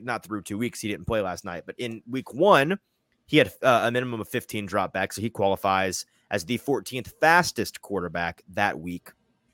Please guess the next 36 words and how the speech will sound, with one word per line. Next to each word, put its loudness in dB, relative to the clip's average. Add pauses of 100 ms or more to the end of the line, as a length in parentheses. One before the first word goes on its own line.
(360)
with -6
a -2
two -4
point -8
five 0
six 0 (240)
second 0
average -6
time -8
to -14
throw. -6 (400)
So, 10
like, 6
four-tenths 6
of -4
a -2
second 2
faster 2
than -8
Willis -2
has -4
averaged -4
so -6
far. -6
He -14
just -4
continues -6 (420)
to -8
sti-, 0
sit -4
back 4
there 0
for -6
far 6
too -4
long. -6